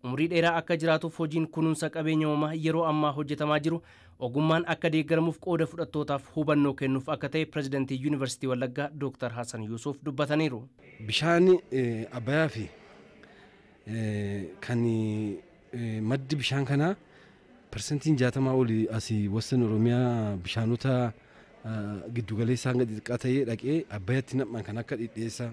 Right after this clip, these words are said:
Speaker 2: kan akka Fincaa'aa, kan akka Hangar, kan akka Daabbuus, Daabana kan jedhamu amma Geeraatii kaasee dhaqee amma Abbayyaatti kan dabalamu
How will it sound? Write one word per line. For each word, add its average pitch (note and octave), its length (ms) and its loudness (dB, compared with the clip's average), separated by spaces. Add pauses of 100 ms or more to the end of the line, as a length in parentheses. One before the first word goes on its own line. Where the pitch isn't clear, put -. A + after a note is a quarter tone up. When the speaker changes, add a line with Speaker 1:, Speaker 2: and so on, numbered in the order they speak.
Speaker 2:
kan G2+ 120 -8
akka A#2+ 140 -8
Fincaa'aa, A2+ 380 -6
kan A2 160 -6
akka A#2 220 -6
Hangar, A2+ 280 -2 (760)
kan A2 100 -2
akka A#2 180 -2
Daabbuus, A2 580 -2 (560)
Daabana A#2+ 360 2
kan A#2 160 -2
jedhamu A#2+ 260 -2 (100)
amma D#3 480 -2 (200)
Geeraatii B2 380 -2
kaasee C3 320 -2 (920)
dhaqee A#2+ 220 -4
amma C3+ 220 6
Abbayyaatti C3+ 380 2
kan B2 120 2
dabalamu C#3+ 420 2